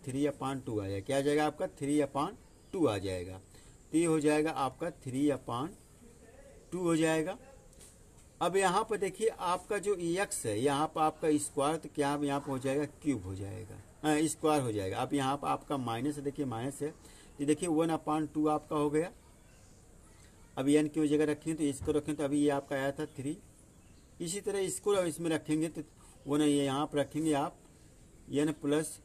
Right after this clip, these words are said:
two है, तो यहाँ पर देखिए क्या हो जाएगा, ये हो जाएगा आपका टू, वन upon टू हो जाएगा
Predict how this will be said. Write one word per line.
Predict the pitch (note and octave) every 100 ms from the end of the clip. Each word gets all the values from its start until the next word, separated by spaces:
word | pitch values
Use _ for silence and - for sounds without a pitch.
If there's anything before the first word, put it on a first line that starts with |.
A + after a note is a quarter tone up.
| - - -
two | E3+
है, | D#3
तो | D#3
यहाँ | D3 C#3
पर | C#3
देखिए | C#3 D3+
क्या | D3 D3+
हो | C#3+
जाएगा, | C3+ C3+ D#3+ F#3+ - - - - -
ये | C#3+
हो | D3+
जाएगा | C#3 C#3+ D3
आपका | C#3+ C#3 C3 D#3+
टू, | D3 - D3+ D#3+ G3+ - - - -
वन | - C#3+
upon | D#3 D3 C#3 D#3+ G3 - -
टू | D#3
हो | D#3
जाएगा | D3+ D3+ D3+ F3+